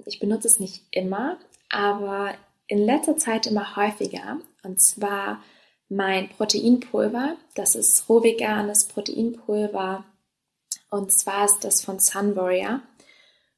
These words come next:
Und da benutze ich Tahitian Vanilla. Und ich liebe den Geschmack. Ich mag den Geschmack normalerweise nicht so gerne von Proteinpulvern, aber bei dem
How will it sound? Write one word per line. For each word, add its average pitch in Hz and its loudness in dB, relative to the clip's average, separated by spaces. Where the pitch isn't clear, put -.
Und 208 4
da 214 -2
benutze 208 0
ich 202 0
Tahitian 208 2
Vanilla. 202 2
Und 185 -4
ich - -10
liebe 214 2
den 196 0
Geschmack. 226 -2
Ich - -8
mag 202 -6
den 208 -6
Geschmack 208 -4
normalerweise 208 -2
nicht 208 2
so 220 0
gerne 202 -8
von 202 -12
Proteinpulvern, 202 -6
aber 190 -6
bei 185 0
dem 226 4